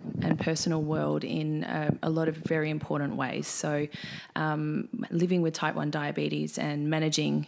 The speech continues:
the disease, uh, has created a really powerful interest in health for me and, um, a very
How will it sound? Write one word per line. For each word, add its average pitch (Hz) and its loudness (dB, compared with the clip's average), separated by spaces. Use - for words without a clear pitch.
the 165 0
disease, 165 4
uh, 156 0
has 156 0
created 156 4
a 160 4
really 160 4
powerful 156 2
interest 156 0
in 151 0
health 175 2
for - 4
me 180 6
and, 151 2
um, 147 0
a - 0
very 151 0